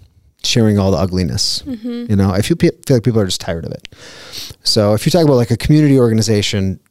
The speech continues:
Speaker 1: focusing on that, it would be like, yeah, what makes our community great? And if you're talking about a business, what, what are the good stories that we have to tell? Not just testimonials, but, like, of our employees,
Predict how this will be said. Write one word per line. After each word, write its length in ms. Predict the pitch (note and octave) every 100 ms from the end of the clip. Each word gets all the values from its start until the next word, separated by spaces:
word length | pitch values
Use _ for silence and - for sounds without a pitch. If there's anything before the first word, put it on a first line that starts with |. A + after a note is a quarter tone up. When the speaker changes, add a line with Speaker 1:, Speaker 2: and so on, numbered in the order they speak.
| _
Speaker 1:
focusing 580 | - - A#2+ B2+ - G2
on 140 | F#2+
that, 220 | G2 G2+ A2
it 20 |
would 140 | A#2
be 140 | B2 A#2+
like, 200 | A#2 E3
yeah, 200 | D#3+ F2 - - _ _ _ -
what 420 | G#2+ D3 - -
makes 280 | C3+ C3+ C#3
our 100 | B2
community 420 | B2+ A#2 A#2+ C#3
great? 380 | G2+ F2 G#2+ - _ - _ _ _ _ _ -
And 140 | G2+
if 100 | -
you're 60 | G#2
talking 260 | G#2 F#2
about 120 | G2 F#2+
a 40 |
business, 560 | G2 G#2+ A2+ B2+ - -
what, 260 | B2 - -
what 240 | A#2 C3
are 80 | D3+
the 140 | C3+
good 340 | G#2+ B2 B2 B2
stories 480 | - G#2+ G#2+ G#2
that 140 | G#2 G2
we 100 | G2
have 160 | G2+ G2+
to 80 |
tell? 380 | G#2 A2 G2+ G#2 - - _ -
Not 240 | A#2 D#3+
just 320 | - C#3+ - - _ _ _ _
testimonials, 1120 | - B2+ - G2+ G#2 A2 F2 G1+ - - - - _ _ _ _ _ _ _ _
but, 160 | - F#2
like, 240 | A2 - - -
of 120 | A#2
our 120 | D3 D3+
employees, 640 | D3+ E3 D3 - - -